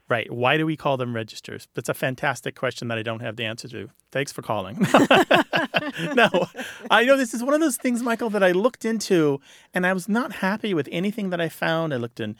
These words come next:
historical dictionaries, and I looked in expert texts where they talk about building, you know, installing these systems in houses. I, I looked in, um, old newspapers to try to find early uses of it. And one thing that I found was, uh, uh, pretty much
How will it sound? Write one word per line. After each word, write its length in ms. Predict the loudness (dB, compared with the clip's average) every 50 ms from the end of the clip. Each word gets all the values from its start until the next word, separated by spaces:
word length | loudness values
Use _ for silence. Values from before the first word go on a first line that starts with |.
| -14 -20 -20 _ -6
historical 520 | -6 -4 -2 2 2 4 4 2 0 -4
dictionaries, 840 | -4 -4 -6 -4 -4 -6 -4 -2 -2 -2 -2 -2 -2 -2 -4 -4 -6
and 160 | -8 -10 -10 -14 -18 -20 -20 -10 -4
I 60 | -2 -2
looked 220 | -2 -2 -4 -6
in 160 | -10 -10 -8 _ -4
expert 420 | -4 -4 -4 -6 -8 -6 -8 -8 _ _
texts 420 | -10 -4 -4 -4 -4 -4 -10 -10 -8
where 120 | -8 -8
they 80 | -8 -8
talk 240 | -4 -4 -6 -6
about 200 | -6 -8 -8 -8 -10 -12 _ _
building, 580 | -8 -6 -4 -4 -4 -4 -4 -4 -4 -4 -4 -4
you 80 | -6 -6
know, 200 | -8 -8 -8 -8
installing 520 | -8 -10 -10 -6 -6 -6 -6 -6 -8 -10
these 140 | -10 -10 -10
systems 400 | -12 -12 -12 -10 -10 -10 -8 -10
in 80 | -10
houses. 580 | -10 -8 -6 -6 -6 -6 -6 -6 -6 -6 -6 -6
I, 140 | -6 -8 -8 _ -16 -20 -20 -20 -10 -4
I 100 | -2 0
looked 280 | 0 0 0 -2 -2 -4
in, 240 | -2 -2 -2 -2 -2
um, 220 | 0 -2 -2 -2 -4
old 220 | -4 -4 -4 -4
newspapers 640 | -6 -6 -6 -6 -6 -4 -4 -4 -2 -2 -4 -4 -4
to 80 | -6 -10
try 180 | -8 -4 -4
to 60 | -4 -4
find 340 | -2 -2 -2 -2 -2 -2 -4
early 240 | -2 -2 -2 -2 -4
uses 400 | -4 -6 -8 -8 -6 -6 -4 -2
of 100 | 0 0
it. 100 | 0 -2 -4 -6 -20 -20 -20 -10 _
And 140 | -2 0 2
one 120 | 2 2 2
thing 100 | 2 2
that 120 | 2 2
I 80 | 0 0
found 420 | -2 -2 0 0 0 0 0 0
was, 380 | 0 2 2 2 0 -2 -4 -10 _ -20 -20 _ _ _ _ _ -6
uh, 300 | -2 -2 0 0 -2 -2 -6 _ _ _ -16
uh, 400 | -14 -12 -10 -10 -10 -10 -10 -12 -12 -14 -18 -20 -20 -20 -20 _ _ _ _
pretty 240 | -16 -8 -4 -2 0
much 300 | 0 -2 -4 -6 -10